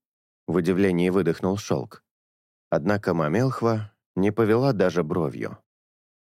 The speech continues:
"Что же за люди тебе снились?" спросил Шелк,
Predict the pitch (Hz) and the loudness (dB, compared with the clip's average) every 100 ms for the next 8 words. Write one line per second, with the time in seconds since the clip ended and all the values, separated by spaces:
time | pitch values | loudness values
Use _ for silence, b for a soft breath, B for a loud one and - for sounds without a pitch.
0 | _ _ - - 143 135 113 143 147 131 | _ _ -4 2 2 2 2 2 2 -2
1 | 85 - 80 80 - 95 76 139 - - | -2 -2 0 -2 -2 -6 -6 -14 -16 -20
2 | _ _ _ _ _ - - - - - | _ _ _ _ _ -16 -8 0 0 0
3 | 85 85 151 160 - | -2 0 0 0 -2